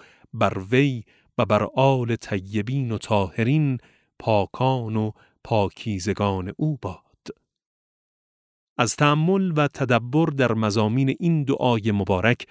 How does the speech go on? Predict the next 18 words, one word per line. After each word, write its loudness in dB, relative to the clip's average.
به 0
دست -2
می 0
آید 0
که -8
امام 2
علیه -2
السلام 0
در 2
چه 0
فضای 2
وسیع 0
و 2
منظره 0
عالی 0
و 0
بهجت -4
انگیزی -4